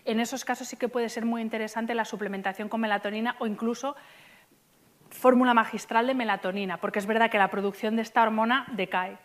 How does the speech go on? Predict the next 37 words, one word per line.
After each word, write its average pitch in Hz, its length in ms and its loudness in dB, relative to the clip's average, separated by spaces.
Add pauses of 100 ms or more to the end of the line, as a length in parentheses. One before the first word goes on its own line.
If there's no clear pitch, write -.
(280)
y 226 140 6
eso 233 400 0
puede 202 180 4
impedir 214 460 2
que 220 100 -2
tengamos 202 320 -6
un 214 60 -8
sueño 202 260 -8
de 202 80 -4
calidad. 185 400 -8 (1080)
Em, 220 720 2
¿las 226 200 4
personas 262 340 0
mayores 285 280 2
necesitan 262 380 -2
dormir 254 280 2
menos? 254 420 0
No. 196 280 -6 (920)
Dor-, 220 340 2 (120)
dormimos 233 500 4
un 240 140 2
poco 233 240 2
menos, 269 400 0
nos 233 160 -2
hacemos 277 340 0
más 240 220 2
vesper-, 220 420 0
más 220 200 4
matutinos, 254 600 0
perdón, 247 320 -2
eso 240 200 -6
es 214 60 -2
verdad, 214 280 2
el 285 80 -2
cronotipo 220 480 -4
se 240 100 -2
adelanta 247 480 2